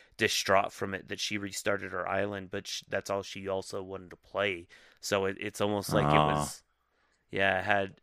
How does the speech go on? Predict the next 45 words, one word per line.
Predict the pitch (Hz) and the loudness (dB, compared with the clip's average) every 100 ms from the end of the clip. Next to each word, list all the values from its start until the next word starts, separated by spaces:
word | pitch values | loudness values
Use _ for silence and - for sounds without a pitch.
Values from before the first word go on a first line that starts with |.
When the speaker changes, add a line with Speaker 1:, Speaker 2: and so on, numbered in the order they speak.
| - | -6
Speaker 1:
had, | 101 95 - _ _ _ _ _ _ _ _ _ _ _ _ _ | -4 -4 -10 _ _ _ _ _ _ _ _ _ _ _ _ _
had | - 110 98 | 6 6 8
her, | 110 107 101 101 104 | 6 6 6 0 0
like, | 107 - | -2 0
totally | - 117 107 107 | 2 2 2 0
addicted | 101 92 104 - 92 | -2 -4 -6 -6 -10
to | - 101 92 | -10 -12 -10
just | - 110 104 - - | -4 0 0 0 -8
Animal | 101 98 98 90 | -8 -6 -6 -10
Crossing. | - 95 95 - 101 95 _ _ - | -8 -8 -8 -12 -16 -20 _ _ 6
Speaker 2:
Well, | 139 | 8
like, | 143 135 | 8 6
for | - | 4
me, | 123 147 131 | 4 4 4
ex-, | 95 | 4
it, | 76 104 - | 6 4 4
it, | 87 95 98 | 0 2 4
like, | 104 - | 4 4
a-, | 104 95 123 | 0 4 6
at | |
least | 127 139 139 | 8 6 6
in | |
regards | 107 101 98 | 6 8 8
to | - | 8
actual | 90 - 85 | 6 6 4
passion | 95 90 92 87 | 8 8 8 2
in | 80 | 4
games, | 80 85 87 78 | 4 4 4 2
is | 80 | 4
that, | 87 82 - | 6 4 2
you | 87 | 4
know, | 80 | 4
playing | - 104 95 | 6 6 6
the | 87 | 6
Battle | 87 82 80 | 6 8 8
Royale | 80 80 85 85 | 6 8 6 6
stuff | - 80 76 | 4 2 4
like | 78 | 2
Warzone | - 85 90 87 87 85 82 78 | 6 8 8 8 8 8 6 4
and | |
Apex | 78 80 76 - | 2 2 0 4
Legends | 92 87 82 | 4 6 2
as | 76 | 2
an | 76 | 0
example, | 73 76 76 73 78 76 | 0 0 0 0 2 0